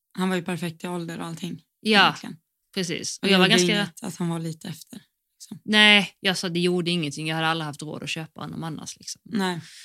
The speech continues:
Speaker 2: Ehm, men, eh, jag var ganska rädd för att köpa en ung häst, för jag har aldrig känt mig jättetrygg med att rida unghästar så. Men, eh, jag förstod ju att om jag skulle ha en fin häst så var jag tvungen att köpa en ung häst som
Speaker 1: Mm.
Speaker 2: hade någon form av,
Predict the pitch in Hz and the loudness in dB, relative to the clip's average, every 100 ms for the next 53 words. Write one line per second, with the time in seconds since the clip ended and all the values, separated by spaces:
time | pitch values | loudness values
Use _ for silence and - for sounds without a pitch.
0 | - _ _ 170 160 160 151 - 165 170 | -20 _ _ -6 -4 -4 -6 -6 -8 -8
1 | 165 - 175 165 165 160 156 156 151 147 | -10 -6 -2 -2 -2 -4 -4 -4 -6 -10
2 | _ _ _ _ _ 180 180 196 196 190 | _ _ _ _ _ -2 2 2 2 2
3 | 165 135 - 170 190 170 165 170 160 143 | 2 2 -6 -4 -4 -4 -4 -2 -2 -4
4 | - 165 165 160 165 156 156 151 151 156 | -6 -6 -4 -2 -2 -2 -4 -4 -4 -6
5 | 160 - - 165 151 160 160 165 156 160 | -6 -8 -10 -8 -8 -8 -4 -4 -4 -6
6 | 135 147 - - - - 165 _ - 165 | -8 -10 -12 -12 -12 -14 -18 _ -10 -10
7 | 160 156 156 _ - _ 180 170 - 170 | -8 -8 -10 _ -20 _ -8 -6 -4 -4
8 | 156 156 156 170 165 - 170 165 156 151 | -4 -4 -6 -6 -6 -6 -6 -2 -2 -4
9 | - 160 156 139 - - 160 160 160 165 | -4 -4 -4 -6 -8 -10 -10 -8 -8 -12
10 | 160 165 165 160 - - - 156 151 - | -12 -12 -10 -12 -12 -10 -8 -8 -6 -8
11 | - - 175 190 175 160 - _ _ - | -10 -8 -6 -6 -8 -14 -20 _ _ -10
12 | - 185 151 160 156 165 - 180 160 160 | -4 -4 -2 -4 -4 -8 -12 -10 -8 -8
13 | - - - - | -10 -8 -10 -12